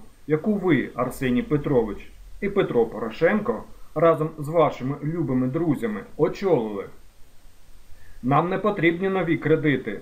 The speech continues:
на мільярди доларів, бо ж не ви будете їх віддавати, а ми, наші онуки та наші правнуки. Дайте нам самим стати на ноги. В країні треба створити умови, найкращі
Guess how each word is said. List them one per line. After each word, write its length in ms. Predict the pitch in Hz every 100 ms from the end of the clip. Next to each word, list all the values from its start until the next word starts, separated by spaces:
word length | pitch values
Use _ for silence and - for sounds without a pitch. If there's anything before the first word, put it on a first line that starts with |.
| -
на 120 | 139
мільярди 540 | 151 165 165 143 120 151
доларів, 540 | 160 160 117 107 98 - - - - - - -
бо 160 | - 170
ж 100 | 175
не 80 | 202
ви 160 | 165
будете 380 | 170 190 180 170
їх 180 | 165 143
віддавати, 680 | 151 139 147 131 117 - 98 -
а 100 | 131
ми, 340 | 147 127 123 107 - - - -
наші 340 | 131 143 139 127
онуки 520 | 123 147 175 143 104 -
та 120 | 127
наші 320 | 131 123 151
правнуки. 720 | 156 156 131 113 107 - 95 - _ - - - - - -
Дайте 460 | 110 175 175 170
нам 280 | 151 131 113
самим 480 | 110 160 170 175 131
стати 420 | - 143 147 160
на 140 | 151 156
ноги. 400 | 151 131 113 98 - -
В 60 | -
країні 440 | 147 151 175 170
треба 320 | 123 135 113
створити 520 | 113 131 147 151 127 139
умови, 680 | 151 156 156 147 107 101 - - - - - -
найкращі 680 | 135 160 185 196 165 -